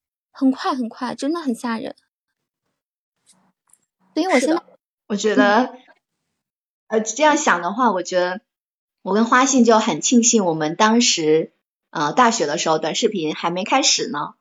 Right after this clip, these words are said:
Speaker 3: 然后我们当时，呃，我跟他是室友，
Speaker 1: 嗯。
Speaker 3: 我们俩就可以花，
Speaker 2: <laughs>
Speaker 3: 对，我们就可以花更多的时间在这种相处，或者是，呃，大学的时候喜欢看动漫啊，喜欢看电影，而不是用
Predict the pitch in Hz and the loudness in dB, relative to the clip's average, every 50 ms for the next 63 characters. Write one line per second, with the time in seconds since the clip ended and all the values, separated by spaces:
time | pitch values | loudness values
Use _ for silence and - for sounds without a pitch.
0 | _ - 185 185 208 190 170 165 156 156 170 202 196 202 226 - - - - - | _ -10 -4 -2 0 0 0 0 -2 -2 0 0 0 0 -2 -4 -6 -8 -4 -2
1 | - 165 151 165 165 170 170 208 226 233 226 240 262 247 - - 285 247 185 - | -2 0 0 0 0 0 0 2 2 2 2 2 2 0 0 0 0 0 -2 -4
2 | - - _ _ - _ _ - 294 370 440 480 440 - 180 185 196 202 185 170 | -4 -6 _ _ -20 _ _ -4 -2 -2 -2 -2 -4 -6 -6 -4 -2 0 0 0
3 | 160 185 196 196 220 214 185 170 170 - - 196 190 185 - - _ _ _ - | -2 -4 -8 -6 -6 -4 -4 -4 -6 -6 -4 -4 -2 -2 -4 -6 _ _ _ -6
4 | 294 - 320 311 320 - - _ _ _ - 226 - - 196 202 196 196 - 208 | 0 0 0 0 0 -6 -16 _ _ _ -4 -4 -2 0 0 0 0 0 0 0
5 | 240 247 233 220 214 208 208 208 - _ - - 196 190 196 214 - 240 214 208 | 0 0 0 0 -2 -4 -6 -6 -10 _ -4 -2 0 0 0 0 0 2 2 2
6 | 214 226 277 247 240 247 240 220 214 208 - 185 185 180 - 220 220 220 226 220 | 0 -2 -4 -4 -2 -2 -2 -2 -2 -4 -6 -6 -8 -6 -4 -4 -2 -2 -4 -6
7 | 226 - 208 190 175 170 170 175 208 190 185 170 190 - - 240 247 269 - - | -4 -4 -2 -2 -2 -2 -4 -8 -10 -10 -10 -12 -10 -6 -4 -4 -4 -4 -6 -6
8 | 214 160 - - 208 190 175 170 190 - - 196 175 160 - - - - - - | -8 -8 -8 -8 -8 -6 -6 -6 -8 -8 -6 -6 -6 -6 -6 -8 -16 -20 -20 -20
9 | _ _ _ _ _ _ _ _ _ - 170 156 151 160 - - 214 - - 180 | _ _ _ _ _ _ _ _ _ -10 -8 -8 -8 -4 -2 -2 -2 -2 -2 -4
10 | 170 185 - 175 170 170 175 - 170 156 160 160 - 226 202 202 220 220 208 214 | -4 -4 -2 -2 -2 -4 -4 -4 -6 -6 -6 -6 -8 -8 -6 -6 -6 -6 -4 -4
11 | 214 196 180 170 170 - - 151 151 160 226 214 214 269 254 220 165 143 139 - | -4 -2 -2 -4 -4 -6 -8 -10 -8 -8 -8 -6 -4 -4 -4 -4 -4 -6 -10 -8
12 | - 165 160 160 180 185 - - 208 202 214 214 190 190 190 175 | -6 -6 -6 -6 -6 -6 -6 -4 -4 -2 -2 -2 -2 -2 -6 -8